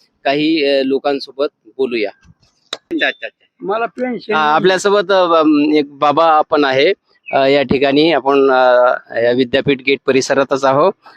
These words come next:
Speaker 1: अ, बाबा, जय भीम.
Speaker 2: जय भीम.
Speaker 1: काय नाव आहे तुमचं?
Speaker 2: माझं नाव दामोदर रामजी चुपे.
Speaker 1: अच्छा, चुपे जी आहेत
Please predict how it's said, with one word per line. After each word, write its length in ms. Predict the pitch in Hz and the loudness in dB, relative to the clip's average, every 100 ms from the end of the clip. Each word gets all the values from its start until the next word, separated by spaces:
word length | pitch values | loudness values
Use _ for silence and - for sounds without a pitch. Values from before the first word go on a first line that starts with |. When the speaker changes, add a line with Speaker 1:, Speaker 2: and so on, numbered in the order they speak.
| 139 - | -8 -2
Speaker 1:
अ, 180 | 123 | 0
बाबा, 220 | 127 165 180 | 2 2 2
जय 140 | 180 | 2
भीम. 260 | 175 180 117 _ _ - 151 | 2 2 0 _ _ -8 -2
Speaker 2:
जय 140 | 160 | 0
भीम. 300 | 143 139 123 - _ 135 123 | 0 -2 -4 -10 _ -14 -14
Speaker 1:
काय 420 | 120 - 196 233 | -16 -8 -2 0
नाव 160 | 240 | 2
आहे 100 | 233 208 | 0 2
तुमचं? 360 | 208 - 151 - _ | 0 0 -2 -2 _
Speaker 2:
माझं 300 | 190 214 208 | 0 2 2
नाव 140 | 214 214 | 2 2
दामोदर 640 | 180 214 220 214 185 202 | 2 2 4 4 4 4
रामजी 460 | 196 202 202 196 208 | 4 2 0 -2 -2
चुपे. 340 | 233 208 180 | -4 0 0
Speaker 1:
अच्छा, 680 | 131 _ _ _ _ 123 117 | -2 _ _ _ _ -8 -8
चुपे 400 | - 151 151 147 | -8 -12 -8 -8
जी 180 | 135 131 | -6 -4
आहेत 180 | 127 | -4